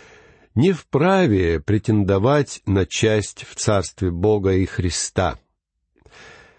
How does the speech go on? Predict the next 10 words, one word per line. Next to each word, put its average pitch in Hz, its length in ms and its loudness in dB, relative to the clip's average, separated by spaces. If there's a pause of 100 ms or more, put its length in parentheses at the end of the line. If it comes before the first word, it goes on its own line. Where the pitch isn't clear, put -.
(160)
Если 139 680 0
человек, 113 680 -2
называющий 110 760 0
себя 110 300 -2
христианином, 101 1000 -2
практикует 113 760 -4
подобные 92 580 -2
грехи, 104 600 -2 (140)
он 156 460 2
незамедлительно 147 1400 0